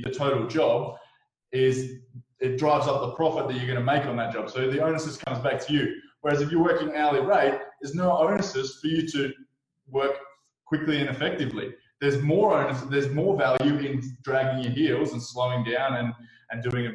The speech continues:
like, fumbling around and just dragging the job out so that you can bill more. So it creates an onus on you to create your own success, which is great.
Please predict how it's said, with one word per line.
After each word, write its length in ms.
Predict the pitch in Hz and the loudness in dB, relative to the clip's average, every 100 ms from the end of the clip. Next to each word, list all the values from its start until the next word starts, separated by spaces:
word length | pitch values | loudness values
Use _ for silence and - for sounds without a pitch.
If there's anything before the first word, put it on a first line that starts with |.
| - 120 | -8 -4
like, 180 | - - - _ _ - | -2 -4 -10 _ _ -4
fumbling 360 | 131 127 127 | -2 0 0
around 360 | 117 117 135 123 | 0 0 0 0
and 120 | 113 | -2
just 200 | 120 - | -4 -4
dragging 380 | 120 123 120 123 | 0 2 2 0
the 60 | 117 | -2
job 220 | 120 135 | -2 0
out 120 | 123 | 0
so 120 | 120 | -2
that 120 | 117 113 | -4 -6
you 80 | |
can 120 | 113 113 | -8 -6
bill 160 | 139 | -4
more. 200 | 127 - | -4 -8
So 220 | - 123 - - _ - | -6 -4 -4 -10 _ -20
it 120 | - | -4
creates 320 | 139 156 151 | 0 2 0
an 80 | 139 | -2
onus 400 | 143 143 135 - | -2 -2 -6 -8
on 180 | 120 123 | -6 -2
you 360 | 170 208 - - - - - | 0 0 -4 -12 -18 -16 -6
to 100 | 156 | -4
create 320 | 143 143 131 131 | -2 2 2 2
your 160 | 123 | 2
own 100 | 123 | 0
success, 640 | 120 - - 110 - - _ | -2 -10 -6 -6 -6 -14 _
which 160 | 110 113 | -14 -12
is 120 | 101 | -10
great. 220 | - 151 | -4 -4